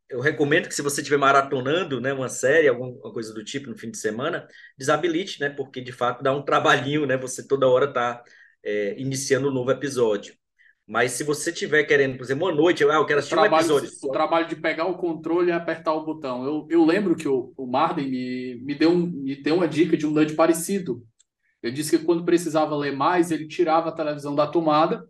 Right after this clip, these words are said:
Speaker 2: e aí quando ele chegava, a primeira coisa que ele ia fazer, ele deitava na cama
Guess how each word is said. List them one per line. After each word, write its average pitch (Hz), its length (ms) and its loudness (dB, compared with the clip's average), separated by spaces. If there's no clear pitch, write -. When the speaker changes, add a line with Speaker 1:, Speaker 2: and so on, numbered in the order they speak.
Speaker 2:
e 202 40 2
aí 202 100 4
quando 208 180 -6
ele 202 100 4
chegava, 202 440 4
a 180 40 0
primeira 180 280 -2
coisa 156 200 0
que 151 120 -6
ele 143 80 -6
ia 143 80 -6
fazer, 135 320 2
ele 170 100 4
deitava 147 420 0
na 135 160 -2
cama 170 440 -2